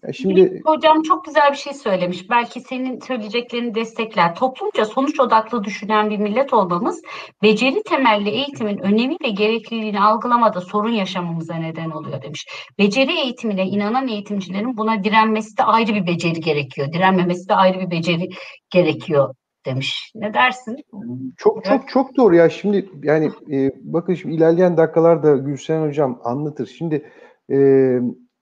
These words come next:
Speaker 1: mesela biz kendi lisemizde, e, G I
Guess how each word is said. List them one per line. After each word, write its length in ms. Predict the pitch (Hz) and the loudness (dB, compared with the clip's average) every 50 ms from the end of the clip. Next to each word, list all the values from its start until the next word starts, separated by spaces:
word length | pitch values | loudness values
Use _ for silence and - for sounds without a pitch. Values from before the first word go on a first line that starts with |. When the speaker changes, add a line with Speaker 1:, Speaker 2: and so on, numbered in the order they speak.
| _ _ _ 98 92 87 90 - - _ _ _ _ - - - - - _ _ _ _ _ _ _ _ _ _ _ _ _ _ _ _ - | _ _ _ -20 -20 -20 -20 -20 -20 _ _ _ _ -20 -20 -20 -20 -20 _ _ _ _ _ _ _ _ _ _ _ _ _ _ _ _ -10
Speaker 1:
mesela 260 | 156 - 165 156 147 151 - | -4 0 2 2 2 0 -4
biz 300 | - 165 185 180 - - | -6 -6 -6 -6 -4 0
kendi 260 | 196 180 185 180 175 | 0 0 0 0 -2
lisemizde, 760 | 165 151 - - 160 151 139 127 131 180 190 202 202 - - | -4 -6 -6 -4 -2 -2 -2 0 2 4 4 4 4 0 -2
e, 200 | - 147 143 139 | -2 -2 -2 -2
G 240 | 139 139 135 151 165 | -2 -4 -4 -4 -2
I 480 | 165 160 160 160 147 165 165 165 156 | 2 2 2 4 2 2 -2 -2 -4